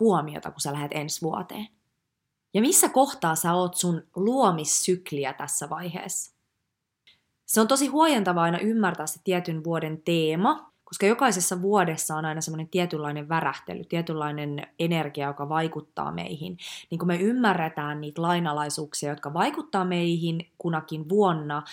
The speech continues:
niin se on jotenkin tosi huojentavaa. Me ei tarvitse lähteä epäilemään, että apua, että, että onks musta jotain vikaa, että minkä takia tää on näin erilainen vuosi kuin vaikka viime vuosi ja näin poispäin. Elikkä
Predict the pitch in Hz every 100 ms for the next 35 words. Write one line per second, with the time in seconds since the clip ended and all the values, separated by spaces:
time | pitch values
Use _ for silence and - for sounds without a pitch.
0 | - - - 156 160 156 156 - - -
1 | 170 170 175 165 165 175 175 165 - 196
2 | 175 156 147 147 147 147 - - - -
3 | 165 151 156 156 160 156 156 - 170 165
4 | 151 147 147 147 - 175 151 143 143 -
5 | 160 151 - 175 165 165 147 156 - 147
6 | 151 185 190 175 170 160 165 156 160 160
7 | 165 151 151 151 147 151 156 160 156 -
8 | 170 156 143 151 147 180 247 226 165 -
9 | - - _ _ - - - - - -
10 | - - 160 156 160 160